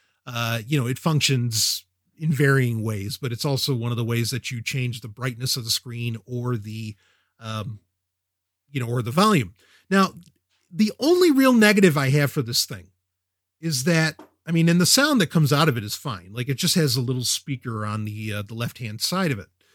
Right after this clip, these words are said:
but it doesn't have a headphone jack, and there's plenty of room. It's not that slim. I mean, this is small, you know, only a few inches by a few inches, uh, even smaller than a three D S by a long shot. Um,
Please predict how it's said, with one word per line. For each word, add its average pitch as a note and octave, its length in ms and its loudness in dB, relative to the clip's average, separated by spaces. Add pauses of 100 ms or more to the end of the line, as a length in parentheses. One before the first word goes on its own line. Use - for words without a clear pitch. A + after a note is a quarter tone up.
(460)
but G3 100 -4
it F3+ 80 -6
doesn't C#4 300 2
have A#3+ 240 4
a A#3+ 40 2
headphone C3+ 680 0 (200)
jack, G2+ 340 -8
and D3 120 0
there's F#3 120 4
plenty E4 280 2
of A3 80 6
room. F3 240 6
It's A#2+ 160 -4
not C#4+ 220 -2
that A#3+ 240 2
slim. C#3+ 400 0 (100)
I C3+ 60 -10
mean, D#3 140 2
this A3+ 180 0
is C4+ 120 0
small, F3 640 0 (420)
you C#3+ 100 -8
know, C3 220 -2
only D3+ 200 0
a C3+ 60 0
few D3 260 4
inches C#3 240 -2
by B2 140 -6
a A#2+ 40 -6
few B2 240 -6
inches, B2 380 -8 (440)
uh, A#2 280 -8 (260)
even D#3+ 240 4
smaller C#3 400 2
than A#2 160 -2
a A2 80 -4
three E3+ 240 0
D C3 160 2
S G#2 160 -2
by A#2+ 160 -6
a A2 80 -4
long C3 240 -2
shot. F#2+ 300 -4 (480)
Um, C#3+ 420 0